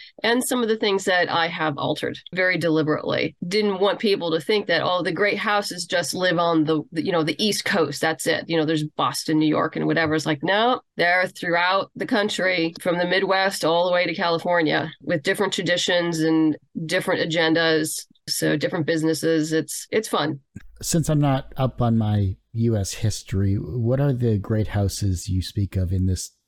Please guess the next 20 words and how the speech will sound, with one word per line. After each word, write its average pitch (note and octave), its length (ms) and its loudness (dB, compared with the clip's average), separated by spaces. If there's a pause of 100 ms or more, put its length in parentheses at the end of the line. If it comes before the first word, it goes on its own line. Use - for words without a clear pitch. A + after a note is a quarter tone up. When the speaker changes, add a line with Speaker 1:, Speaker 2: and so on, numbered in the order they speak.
(160)
Speaker 2:
particular F#2+ 360 -2
timeline? F2 580 -4 (140)
Speaker 1:
Within A#3+ 640 2
the A#3 160 0
Boston G3 400 -2
Metaphysical F3 560 -2
universe, E3+ 800 2 (160)
our F#3+ 160 2
government F3+ 800 2
is F3 520 0 (320)
essentially F#3+ 680 0
a D#3 80 0
parliamentary F3 720 0
oligarchy, D#3 640 0 (300)
Speaker 2:
Hmm. B2+ 140 2
Speaker 1:
and E3+ 360 4
it D3+ 160 0
is F3 240 0
run F3 520 2
by D#3+ 720 2